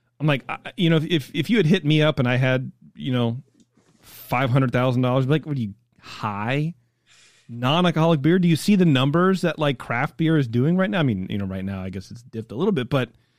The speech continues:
um, no, what are you guys talking about? Um, but then I would try it. I'm like, "I understand exactly what you're talking about." It's, it's definitely a product you have to try.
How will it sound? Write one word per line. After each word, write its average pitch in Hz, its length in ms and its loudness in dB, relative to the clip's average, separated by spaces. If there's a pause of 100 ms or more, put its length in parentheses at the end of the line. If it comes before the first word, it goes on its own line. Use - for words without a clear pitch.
(360)
um, 120 480 0 (360)
no, 233 260 2
what 156 200 2
are - 20 4
you 233 60 2
guys 277 80 2
talking 240 340 -2
about? 101 300 -2 (580)
Um, 135 280 0
but 139 180 -4
then 185 100 4
I 180 60 4
would 160 140 0
try 196 260 0
it. 113 60 -2
I'm 120 60 -2
like, 127 140 2
"I 127 200 0
understand 120 400 -2
exactly 113 480 -2
what 110 120 -4
you're - 100 -10
talking 120 340 -4
about." 76 300 -12
It's, 135 220 -6
it's 131 180 -4
definitely 170 300 0
a 165 40 2
product 165 260 -2
you 156 60 2
have 151 80 0
to 123 80 -12
try. 90 680 -6